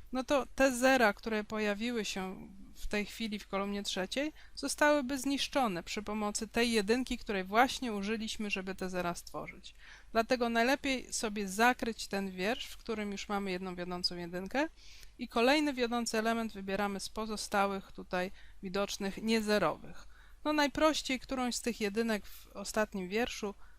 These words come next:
dajmy na to tą. Chcę przy jej pomocy wyzerować całą kolumnę, więc tu będą trzy operacje,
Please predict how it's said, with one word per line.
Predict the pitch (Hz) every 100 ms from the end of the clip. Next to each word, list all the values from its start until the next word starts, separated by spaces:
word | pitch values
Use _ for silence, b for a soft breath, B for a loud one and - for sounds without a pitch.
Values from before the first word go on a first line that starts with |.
| b
dajmy | 196 208 202 185
na | 185 185
to | - 180 - - -
tą. | 175 160 - - - - - - - - - - - - - B B B
Chcę | - 285 294
przy | - 262
jej | 254 247
pomocy | 226 226 240 - 214
wyzerować | 208 233 214 214 214 202 190 -
całą | 202 185 180
kolumnę, | - 175 220 262 269
więc | 226 214 -
tu | 233
będą | 226 208 196
trzy | - -
operacje, | 262 226 202 202 208 - 208